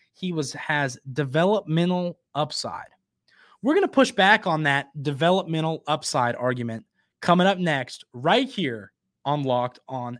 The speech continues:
Aggies. But first, I am gonna get to talk about our friends over at Bird Dogs,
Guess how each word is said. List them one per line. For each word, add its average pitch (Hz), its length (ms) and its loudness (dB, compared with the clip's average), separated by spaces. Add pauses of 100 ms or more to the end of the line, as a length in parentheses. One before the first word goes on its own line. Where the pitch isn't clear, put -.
(120)
Aggies. 156 540 -2 (4000)
But 190 200 6
first, 208 680 0
I 180 240 0
am 190 160 -4
gonna 180 240 -4
get 170 240 -8
to - 80 -12
talk 170 360 -4
about 151 340 0
our 156 180 -2
friends 160 500 -8
over 147 300 -8
at 139 420 -10
Bird 165 280 2
Dogs, 160 440 4